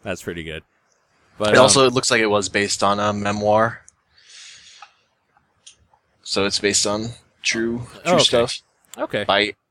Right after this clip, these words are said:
Speaker 2: of the food personality, Eddie Huang.
Speaker 1: Yeah, that's the kid in the show.
Speaker 2: Yeah.
Speaker 1: Yeah. Okay. Cool. Yeah, I definitely recommend it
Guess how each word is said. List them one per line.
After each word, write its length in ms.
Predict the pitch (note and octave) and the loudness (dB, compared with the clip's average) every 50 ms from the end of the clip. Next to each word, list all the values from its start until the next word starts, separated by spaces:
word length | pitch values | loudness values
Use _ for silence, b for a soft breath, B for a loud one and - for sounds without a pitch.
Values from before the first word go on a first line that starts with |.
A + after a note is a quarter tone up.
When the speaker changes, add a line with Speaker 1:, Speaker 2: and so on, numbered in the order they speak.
| _ _ _ | _ _ _
Speaker 2:
of 140 | F#2 F2+ F#2 | -16 -6 -4
the 160 | G2+ G2+ G2+ - _ - | -4 -4 -4 -6 _ -12
food 500 | - - - - C3 B2 B2+ B2 A#2+ - | -10 -8 0 2 4 4 4 2 0 0
personality, 1000 | - C3 B2 A#2 - B2+ A#2+ A#2 A2+ A2+ A2+ A2+ A2 A2 G#2+ A2 A#2 A#2+ - _ | 2 2 4 4 4 4 4 4 6 6 4 4 4 4 2 2 0 0 -4 _
Eddie 320 | - G#2+ G#2+ A2 A2 G#2+ G#2 | 0 0 0 2 0 -2 -4
Huang. 580 | - - G2 F#2+ F#2 E2+ D#2 D2+ E2 E2+ - - _ _ _ B B B B B B B B B | -6 -6 -4 -2 -2 -2 -2 -4 -8 -12 -16 -20 _ _ _ B B B B B B B B B
Speaker 1:
Yeah, 300 | E3 F3+ D#3 A2 F#2 F2 G#2 | 4 4 4 4 2 -2 0
that's 320 | B2 B2+ A#2+ G#2+ - - | 2 2 2 2 -2 -10
the 460 | - A2 G2 G#2 G#2 F#2 F2 F2+ F2+ - | -16 -10 -6 -4 -4 -2 -2 -4 -6 -8
kid 380 | _ - - F#2 E2 D#2 - - _ _ | _ -8 -6 -6 -6 -6 -10 -14 _ _
in 140 | - E2 | -18 -16
the 80 | E2+ E2+ | -12 -6
show. 80 | - A2+ | -2 0
Speaker 2:
Yeah. 220 | G2+ F#2+ F2+ F2 - _ _ _ _ _ _ _ _ _ _ _ _ _ _ - | 0 0 0 -2 -6 _ _ _ _ _ _ _ _ _ _ _ _ _ _ -2
Speaker 1:
Yeah. 220 | A#2 G2 F#2 F#2 - _ _ _ _ _ _ _ _ - | -2 -2 -2 -4 -8 _ _ _ _ _ _ _ _ -8
Okay. 300 | - D4+ - D#3+ D3+ - _ _ _ _ _ _ _ _ | -8 -4 -2 -2 -2 -2 _ _ _ _ _ _ _ _
Cool. 260 | - A2 A2+ A#2+ - _ _ _ _ _ _ _ _ _ _ _ _ _ _ _ _ _ _ _ _ _ _ _ _ _ _ _ | -6 -4 -4 -4 -6 _ _ _ _ _ _ _ _ _ _ _ _ _ _ _ _ _ _ _ _ _ _ _ _ _ _ _
Yeah, 220 | - B2+ A2+ G2+ - _ | -4 -2 -2 -2 -4 _
I 100 | G#2+ A2 | -6 -4
definitely 340 | G2+ A2+ G#2+ - A2+ G#2+ G2 | -2 -2 -4 -4 -6 -8 -8
recommend 460 | F2+ F#2 - - F#2 F2 F2+ G2 G2 | -8 -8 -10 -10 -12 -10 -10 -8 -8
it 100 | F#2+ - | -10 -10